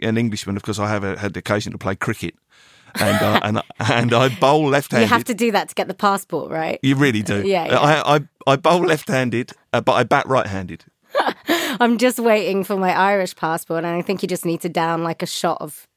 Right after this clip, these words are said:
Speaker 2: you know, a pint of
Speaker 1: <laughs>
Speaker 2: Guinness when to get that one. But <laughs>
Speaker 1: Well, yes, 'cause you're, you're, I,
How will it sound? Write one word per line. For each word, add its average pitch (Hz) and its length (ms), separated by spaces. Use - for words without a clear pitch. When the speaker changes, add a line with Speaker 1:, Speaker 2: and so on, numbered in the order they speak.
Speaker 2:
you 180 80
know, 160 200
a 151 40
pint 175 320
of 170 80
Speaker 1:
<laughs> - 40
Speaker 2:
Guinness 180 420
when 185 280
to 170 100
get 185 160
that 180 180
one. 170 360
But 170 360
<laughs> - 140
Speaker 1:
Well, 196 180
yes, 208 220
'cause - 220
you're, 262 180
you're, 220 240
I, 202 180